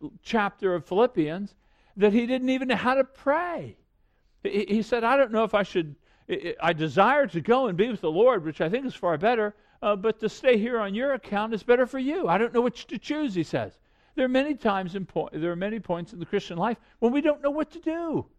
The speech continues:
We don't know what to pray. It's a point of weakness. Don't fight that.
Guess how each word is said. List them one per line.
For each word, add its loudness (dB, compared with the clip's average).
We 0
don't -4
know -2
what -4
to -2
pray. 2
It's 0
a -14
point -4
of -6
weakness. -6
Don't -2
fight -16
that. -8